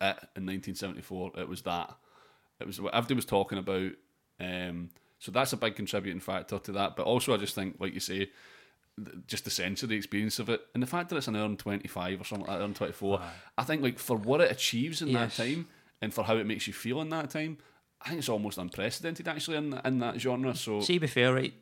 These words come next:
Speaker 3: No, just a wee quick one. See, when we, we decided we were doing this, I, I was like, right, I was kinda have, I was ki-, having to G myself up for it because it's kinda like, um, it's not quite as bad as The Exorcist in this respect, but it's not, like, nice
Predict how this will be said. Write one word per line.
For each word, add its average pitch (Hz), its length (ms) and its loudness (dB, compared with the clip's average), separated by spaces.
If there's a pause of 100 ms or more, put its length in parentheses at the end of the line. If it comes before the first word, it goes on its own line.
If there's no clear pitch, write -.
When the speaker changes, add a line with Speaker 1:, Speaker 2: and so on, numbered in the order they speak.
(100)
Speaker 3:
No, 120 140 0 (240)
just - 380 -6
a 101 40 0
wee 107 140 -6
quick - 220 -4
one. 113 120 2
See, 123 200 4
when 120 160 4
we, 110 140 2
we 110 120 -2
decided 110 380 2
we 107 60 2
were 110 100 2
doing 110 220 2
this, 123 280 0 (380)
I, 101 40 0
I - 140 -2
was 107 160 -2
like, 110 280 -2 (120)
right, 113 160 0
I - 40 -2
was 113 100 -6
kinda 117 180 2
have, 127 160 4 (100)
I - 40 0
was - 140 -6
ki-, - 240 -10
having 139 280 2
to 123 60 -10 (400)
G 123 160 4
myself 120 380 6
up 117 100 4
for 139 140 2
it - 100 -2 (480)
because 123 240 2
it's 117 100 2
kinda 143 240 8
like, 135 260 6
um, 113 500 6
it's 123 160 0
not 123 140 4
quite 123 200 8
as 113 80 2
bad 107 220 4
as 110 100 0
The 113 80 4
Exorcist 110 400 -2
in 117 80 2
this 110 140 0
respect, 117 300 2
but 107 120 0
it's - 120 -2
not, 131 100 6
like, 151 220 4
nice 107 440 0